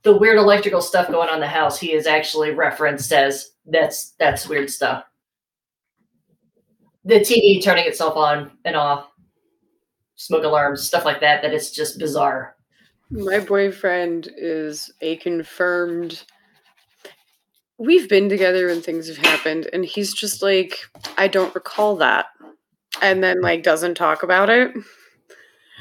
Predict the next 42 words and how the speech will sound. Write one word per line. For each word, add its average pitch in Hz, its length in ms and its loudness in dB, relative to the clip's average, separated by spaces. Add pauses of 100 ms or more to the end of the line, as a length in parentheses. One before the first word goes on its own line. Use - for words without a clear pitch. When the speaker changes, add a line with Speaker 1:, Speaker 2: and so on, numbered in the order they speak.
(200)
Speaker 2:
But 202 300 4
he 196 200 -2
has 202 280 0
started 175 360 -2
to 185 100 -8
blame, 160 580 -4
like, 151 220 -6
weird 160 180 -4
electrical 151 540 -6
things 160 320 -6
that 165 100 -6
happen 151 300 -6
around 151 240 -2
the 151 60 -6
house 147 500 -4
on 160 380 -4
me 180 380 0
or 180 140 -2
the 160 80 -8
ghost. 143 520 -2 (540)
Speaker 1:
Mm-hmm. 190 140 -2
Speaker 2:
We 302 80 4
don't 330 140 6
have 262 240 0
a - 40 -6
ghost. - 540 -10 (880)
Okay, 202 260 4
we 196 140 2
have 285 160 4
something 139 440 0
in - 120 -8
the 147 80 -6
house 131 300 -6
lately, - 400 -8
but 170 200 -2
it's, - 300 -10 (720)
I 185 80 -2
doubt 156 240 0
Speaker 1:
Yeah. 139 80 -12
Speaker 2:
it's - 100 -20
a - 40 -20
ghost. - 480 -8